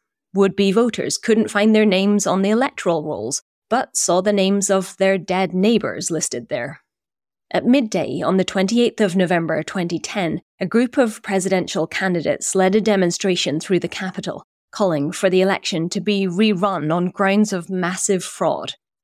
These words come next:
What followed instead was a mess of diplomacy, threats, and backroom deals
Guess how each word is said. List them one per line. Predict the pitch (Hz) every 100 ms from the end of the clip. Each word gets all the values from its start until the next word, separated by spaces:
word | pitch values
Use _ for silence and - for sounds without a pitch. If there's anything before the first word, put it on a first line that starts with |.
| _
What | 196 -
followed | 214 185 170 170
instead | 170 - - 202 175 170 -
was | 196
a | 202
mess | 196 208 214
of | 208 180 160
diplomacy, | 185 - 208 214 226 - 269 285 294 _
threats, | - 208 208 - - -
and | - 185 170
backroom | 180 - 202 180 180
deals | 190 165 82 - -